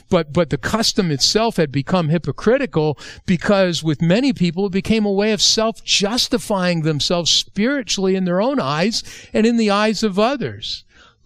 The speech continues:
"Look at how I care for the poor. Look at how,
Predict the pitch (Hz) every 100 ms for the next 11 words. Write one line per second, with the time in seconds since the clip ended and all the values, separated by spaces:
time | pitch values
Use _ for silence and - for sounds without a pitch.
0 | - 151 180 175 156 151 147 131 156 135
1 | - 123 110 - 120 98 - _ - _
2 | 190 220 - 196 170 175 170